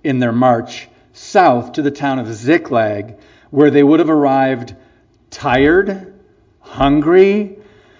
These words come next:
maybe expecting the comforts of home, and maybe a welcome of some kind. And they see from the distance smoke rising from their town. So not only was the city burned, everybody was gone.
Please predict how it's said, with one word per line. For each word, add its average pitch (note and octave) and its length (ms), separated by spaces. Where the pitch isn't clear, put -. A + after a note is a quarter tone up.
maybe D3 760
expecting D#3+ 520
the C#3 100
comforts C#3+ 380
of D3 120
home, A#3 520
and F3 220
maybe F#3+ 340
a F3 80
welcome D3+ 500
of A2 120
some A2+ 220
kind. E2+ 460
And A2+ 140
they B2 80
see C3+ 220
from B2+ 180
the A2+ 80
distance A#2+ 500
smoke - 480
rising G2+ 520
from G2 420
their F#2+ 160
town. B2 540
So C#3+ 240
not C#3 200
only D#3 160
was C3+ 140
the A#2+ 80
city C#3+ 300
burned, C3 920
everybody A#2+ 340
was A2+ 200
gone. F#2 520